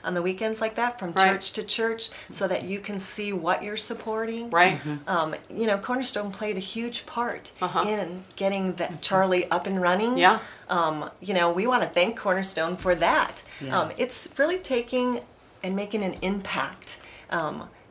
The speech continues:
Speaker 1: in your state. It's the first
Speaker 2: Of
Speaker 1: one in our
Speaker 2: course.
Speaker 1: state,
Speaker 2: Oh, okay.
Speaker 1: um, that we have.
Speaker 2: No one else has the
Speaker 1: No
Speaker 2: van.
Speaker 1: one else has a van like
Speaker 2: Oh.
Speaker 1: that. Um, and, you know, Cornerstone was able to be a blessing to
Speaker 2: Yeah.
Speaker 1: us and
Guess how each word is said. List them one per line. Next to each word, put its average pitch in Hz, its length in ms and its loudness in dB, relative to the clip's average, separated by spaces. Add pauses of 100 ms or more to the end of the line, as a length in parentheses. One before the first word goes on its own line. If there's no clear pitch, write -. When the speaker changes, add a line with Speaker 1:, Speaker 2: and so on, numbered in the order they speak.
(140)
Speaker 1:
in 196 140 2
your 208 140 -2
state. - 800 -2
It's - 160 -4
the 285 100 -2
first 185 240 2
Speaker 2:
Of 185 80 4
Speaker 1:
one 190 140 8
in 180 40 12
our 214 100 10
Speaker 2:
course. 160 200 2
Speaker 1:
state, 180 480 -4
Speaker 2:
Oh, 277 300 4
okay. 214 340 4
Speaker 1:
um, 208 140 -4
that - 180 4
we 190 120 0
have. 202 440 0
Speaker 2:
No 208 160 8
one 247 160 10
else 233 200 8
has 214 180 2
the 180 120 2
Speaker 1:
No 190 100 4
Speaker 2:
van. 214 180 6
Speaker 1:
one 226 140 2
else 208 260 0
has 190 340 -4
a 185 60 -6
van 185 280 -2
like 156 200 -2
Speaker 2:
Oh. - 20 -6
Speaker 1:
that. 135 340 -6 (380)
Um, 156 300 0 (160)
and, 180 420 -2 (260)
you 226 120 -6
know, 202 280 2
Cornerstone 220 540 -2
was 190 160 -4
able 190 280 -2
to 185 420 -4
be 185 100 0
a 180 60 0
blessing 190 540 -4
to 185 180 -2
Speaker 2:
Yeah. 170 240 8
Speaker 1:
us 196 80 2 (340)
and 180 240 -4